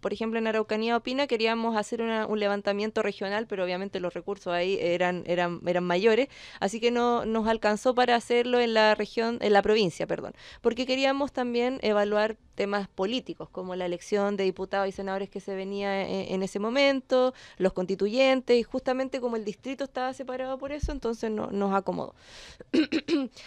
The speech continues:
Ahora, el, el, en la convención académica, eh, ya se generan ciertas preguntas estándar,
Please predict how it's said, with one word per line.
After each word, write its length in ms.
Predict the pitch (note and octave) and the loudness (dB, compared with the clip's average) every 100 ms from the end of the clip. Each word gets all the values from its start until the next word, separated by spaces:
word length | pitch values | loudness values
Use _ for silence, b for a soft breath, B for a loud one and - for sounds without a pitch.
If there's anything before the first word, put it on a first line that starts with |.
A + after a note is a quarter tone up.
| B - | B 4
Ahora, 280 | G#3 A#3 | 6 6
el, 160 | A3+ - - | 4 2 2
el, 1040 | A3+ A#3+ A#3+ A#3 A#3 A3+ A3 A3 A3 A3 | 2 4 0 -2 -2 -2 -2 -2 -2 2
en 120 | A3+ A3+ | 6 6
la 100 | A3 | 6
convención 840 | A#3 A3+ A3 G#3+ - D4 B3+ B3 | 4 4 2 2 2 6 6 4
académica, 840 | A3+ G#3 A3 A#3 B3+ C4+ D4 D#4+ D#4 | 2 4 4 2 -2 0 0 0 0
eh, 500 | A3 A3+ A3 G#3+ G#3 G3 | 2 6 8 8 6 4
ya 140 | C#4+ | 2
se 140 | - | 2
generan 380 | D4+ C4 B3+ C#4+ | -4 0 0 0
ciertas 380 | - C#4+ - D4 | 0 -4 -2 -4
preguntas 500 | - B3+ B3 C4 C4+ | -2 -2 -2 -4 -4
estándar, 580 | A3 - G3 F3+ - | -4 -2 -2 -2 -6